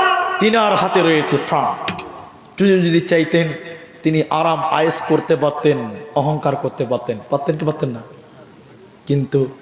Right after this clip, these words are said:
নবীজি এইগুলো ছেড়ে দিয়ে গরিবের জিন্দেগিটাকেই তিনি প্রাধান্য দিয়েছিলেন, পছন্দ করেছিলেন। আপনি এবার আপনার দিকে তাকিয়ে বলুন,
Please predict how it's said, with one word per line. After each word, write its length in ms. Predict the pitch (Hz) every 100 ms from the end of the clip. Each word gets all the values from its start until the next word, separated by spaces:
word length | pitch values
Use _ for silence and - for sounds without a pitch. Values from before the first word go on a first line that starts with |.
| - - 139
নবীজি 580 | 139 151 147 147 139 135
এইগুলো 340 | 160 160 185 180
ছেড়ে 280 | 175 151 143
দিয়ে 540 | 143 135 127 - - -
গরিবের 540 | 139 143 160 175 165 127
জিন্দেগিটাকেই 720 | 151 147 156 160 180 208 208
তিনি 220 | - 143
প্রাধান্য 560 | 139 135 127 135 131 123
দিয়েছিলেন, 540 | 127 123 131 127 120 - - - - -
পছন্দ 460 | 151 190 190 147
করেছিলেন। 560 | - 123 120 131 120 113 - - - -
আপনি 320 | 123 147 151
এবার 180 | 143 127
আপনার 520 | 120 - 185 208 -
দিকে 160 | 147
তাকিয়ে 380 | 139 135 - 139
বলুন, 560 | 123 131 135 120 -